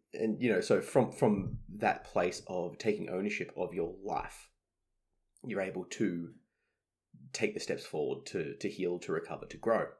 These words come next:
And then if you apply that same logic to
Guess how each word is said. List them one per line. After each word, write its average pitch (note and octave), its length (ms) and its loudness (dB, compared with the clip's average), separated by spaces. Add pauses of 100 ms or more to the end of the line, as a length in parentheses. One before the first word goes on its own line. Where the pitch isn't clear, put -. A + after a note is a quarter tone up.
(920)
And A2 140 6
then G#2 300 8 (520)
if A2+ 140 -2
you A2 60 8
apply A2 240 4
that - 180 2
same G2+ 240 0
logic - 360 -6
to F#2 260 -4